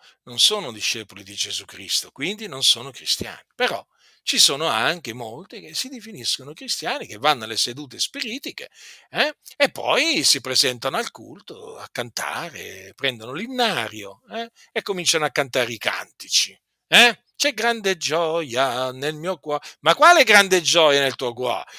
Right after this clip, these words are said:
Nel tuo cuore ci sono tenebre fitte, nel tuo cuore c'è una tristezza assoluta,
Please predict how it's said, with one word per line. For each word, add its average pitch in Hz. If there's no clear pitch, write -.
Nel 165
tuo 196
cuore 202
ci 131
sono 147
tenebre 151
fitte, -
nel 143
tuo 175
cuore 208
c'è 185
una 151
tristezza 156
assoluta, 135